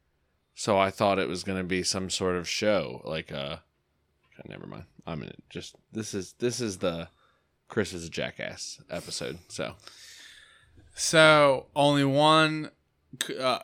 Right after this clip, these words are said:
Speaker 2: episode or one match on the entire card was a Hell in a Cell match.
Speaker 1: Completely forgot we were on W W E.
Speaker 2: Yeah, I tried to start a couple times.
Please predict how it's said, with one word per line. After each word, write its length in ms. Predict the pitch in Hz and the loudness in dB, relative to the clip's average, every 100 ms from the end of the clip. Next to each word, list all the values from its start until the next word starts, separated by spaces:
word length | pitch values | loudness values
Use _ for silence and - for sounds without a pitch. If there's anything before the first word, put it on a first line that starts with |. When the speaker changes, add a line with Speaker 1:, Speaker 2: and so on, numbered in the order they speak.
| - | 0
Speaker 2:
episode 640 | 139 135 - 139 131 - | 0 0 -2 0 0 0
or 80 | 123 | -2
one 320 | 123 135 143 | 0 2 2
match 360 | 139 131 120 - | 2 2 2 -2
on 80 | 123 | -4
the 100 | 120 | -2
entire 400 | 117 123 123 117 | -2 2 2 2
card 460 | - 120 117 117 113 | 2 2 4 4 2
was 180 | 113 | -4
a 60 | 113 | -4
Hell 200 | 117 120 | -4 -4
in 60 | 113 | -4
a 40 | |
Cell 240 | - 113 | -4 -4
match. 680 | 113 113 113 104 - - - _ _ - - - - | -2 -2 -2 -4 -4 -4 -6 _ _ -20 -20 -20 -8
Speaker 1:
Completely 560 | - 107 107 131 135 127 | -2 -2 2 4 6 6
forgot 380 | 110 113 98 92 | 4 6 6 6
we 60 | 101 | 4
were 120 | 101 | 4
on 140 | 104 | 6
W 260 | 101 101 95 | 4 6 4
W 280 | 90 85 69 | 2 -2 -6
E. 80 | - | -6
Speaker 2:
Yeah, 500 | 127 127 127 120 123 | 0 4 6 4 0
I 200 | 120 120 120 123 - | 0 -2 -2 -12 -6
tried 260 | - 123 | 2 2
to 60 | 120 | 2
start 320 | - 131 127 | 2 4 4
a 20 | |
couple 280 | 123 131 123 | 0 -8 -8
times. 580 | 123 127 123 123 120 - | -8 -4 -4 -4 -8 -14